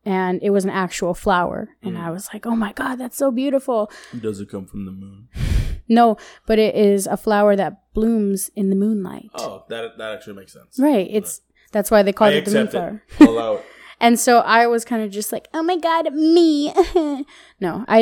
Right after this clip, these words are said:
Speaker 1: I
Speaker 2: Oh
Speaker 1: just
Speaker 2: God.
Speaker 1: fell in love with <laughs> I
Speaker 2: Never
Speaker 1: fell,
Speaker 2: do that again.
Speaker 1: <laughs> I'm sorry.
Speaker 2: <laughs>
Speaker 1: I fell in love with the idea of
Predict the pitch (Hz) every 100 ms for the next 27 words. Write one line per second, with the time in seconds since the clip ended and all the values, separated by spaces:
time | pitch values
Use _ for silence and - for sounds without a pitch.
0 | 214 214 240 240 - 247 226 202 226 190
1 | - 320 - - 208 - - - 101 -
2 | - - 453 - 440 392 - - 359 -
3 | 311 - 165 - 170 165 277 - 294 302
4 | 277 262 254 254 233 214 185 220 214 -
5 | - 196 190 185